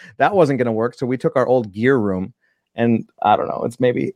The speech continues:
eight feet wide right here, you know, b-, the wall behind me. And so taking a space that is, uh, not even this, in this case, really an office at all, you can make anything work 'cause that's, that's the magic of, you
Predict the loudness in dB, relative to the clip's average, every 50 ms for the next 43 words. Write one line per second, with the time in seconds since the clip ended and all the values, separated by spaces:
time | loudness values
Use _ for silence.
0 | _ _ _ _ _ _ _ _ _ _ _ _ _ _ _ -6 -4 -4 -4 -2
1 | 0 0 0 2 2 2 4 4 2 2 2 2 2 2 4 4 2 2 2 0
2 | -4 -6 -6 -4 -4 -6 -6 -8 -10 -12 -6 -4 -2 -2 0 0 0 -2 -2 -2
3 | -2 -4 -4 -6 -8 _ -20 -20 -20 _ _ _ _ -8 -8 -8 0 2 4 6
4 | 6 6 6 4 0 _ _ _ _ _ _ _ _ _ _ _ _ _ _ _
5 | -2 2 4 4 4 4 2 0 0 -2 -4 -4 0 2 2 2 2 2 0 0
6 | 2 2 0 0 0 0 0 0 -2 -4 -8 -12 -18 -20 _ _ _ _ _ _
7 | _ _ -20 -10 -4 -2 0 0 0 2 2 2 2 2 0 -2 -6 _ -18 -14
8 | -8 -4 -2 -2 0 2 2 0 0 -2 -6 -4 0 0 0 0 0 -2 -4 -4
9 | -6 -10 -4 0 2 2 2 2 0 -2 -2 -2 -4 -6 -6 -4 -2 0 0 0
10 | 0 -2 -4 -6 -6 -4 -2 0 0 0 2 2 0 0 0 -4 -6 -6 -6 -8
11 | -6 _ -4 -4 -4 -4 -10 -8 -2 -2 -2 0 2 0 0 2 2 2 2 2
12 | 2 0 0 0 -2 -2 -2 -6 -12 -20 -20 -20 _ _ _ _ _ _ _